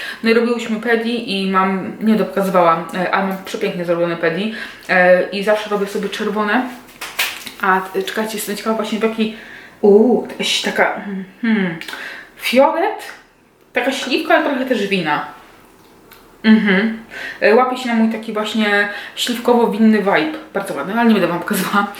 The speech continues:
e, bo ja osobiście nie lubię stóp. Uważam, że moje mam ładne, e, ale ogólnie, no, stopy to, mm, not my cup of tea. E, i robiłyśmy, e, masaż Godibo, coś po prostu fantastycznego, też tak z tyłu mi tu Karolina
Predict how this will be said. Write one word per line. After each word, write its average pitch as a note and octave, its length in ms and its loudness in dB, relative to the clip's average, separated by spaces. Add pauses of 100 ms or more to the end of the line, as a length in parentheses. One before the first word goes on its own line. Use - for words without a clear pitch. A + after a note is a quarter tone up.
(340)
e, F3 220 0
bo G3+ 100 0
ja F3+ 100 2
osobiście F3+ 360 -4
nie F#3 140 4
lubię F3 180 0
stóp. A3+ 180 -4
Uważam, A#3+ 260 2
że A3 60 -2 (160)
moje A#3 180 6
mam A3 200 2
ładne, F4+ 280 2 (240)
e, A#3+ 200 0
ale C4 200 4
ogólnie, A3+ 340 0
no, G#3+ 100 -4
stopy A#3+ 300 -6
to, - 380 -4 (140)
mm, - 140 -12 (120)
not G#3+ 220 0
my F#3+ 120 0
cup F#3 180 0
of F#3+ 100 -4
tea. F3+ 140 -2 (960)
E, G3+ 160 6
i A#3 160 2
robiłyśmy, A#3+ 560 2 (240)
e, A3+ 180 4
masaż A#3+ 380 0
Godibo, G#3 520 0 (300)
coś - 340 -2
po - 60 -16
prostu G3 240 -8
fantastycznego, G3 720 -2
też F#3 160 -4
tak F#3 160 -4
z - 60 -6
tyłu A#3 140 2
mi G#3+ 80 -2
tu A3 100 0
Karolina G#3+ 400 0